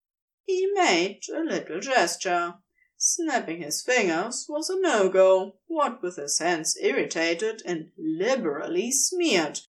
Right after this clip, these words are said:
in whatever goop the angel had insisted on. His phone obediently floated above so he could see it.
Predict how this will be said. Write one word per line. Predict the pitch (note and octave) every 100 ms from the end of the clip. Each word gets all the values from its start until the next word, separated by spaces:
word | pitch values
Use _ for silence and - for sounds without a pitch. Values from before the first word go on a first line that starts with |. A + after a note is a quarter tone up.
| _ -
in | G3 F#3
whatever | D3 D3 - F3 A3 E4 A#3+
goop | A#3+ B3+ A#3+ -
the | E3
angel | G3 A3+ E3+ E3+ A#3+ D4 D4
had | C4+ -
insisted | F4+ F4+ G#4+ B3+ - D#4
on. | E4+ F4 F4 - _ _ _ _ _ _
His | D#3+ D#3
phone | - E3+ F3+ C4 E4+ -
obediently | - - G#3 B3+ E3+ - - F#3 A3+ D#4 F#4+ _ -
floated | G4+ F#4+ F#4+ F#4
above | F#4+ F#4+ G#4+ G3+ - -
so | - - C#4+ D4+
he | D#4+
could | - D#4+
see | - A4+ G4+
it. | D3+ - -